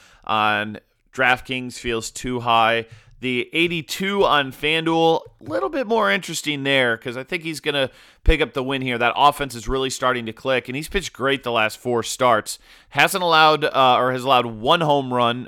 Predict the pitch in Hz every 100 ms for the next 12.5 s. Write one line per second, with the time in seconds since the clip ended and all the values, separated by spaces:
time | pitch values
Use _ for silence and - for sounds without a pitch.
0 | - 117 110 107 107 110 117 110 110 -
1 | 127 117 113 101 - - 139 143 - 110
2 | 95 - - _ - _ - 180 185 156
3 | 135 131 127 107 107 92 - - 143 110
4 | - - - - - _ - 143 135 131
5 | 127 127 127 127 139 139 143 135 127 143
6 | 147 135 - 139 139 120 131 131 127 120
7 | - 110 110 110 - - 104 117 113 110
8 | 107 101 - 101 98 95 - _ - 104
9 | 139 135 113 107 98 104 101 - 113 104
10 | 101 - _ - 165 139 123 110 120 117
11 | 113 101 123 113 - 104 113 - 92 104
12 | 101 95 - 107 95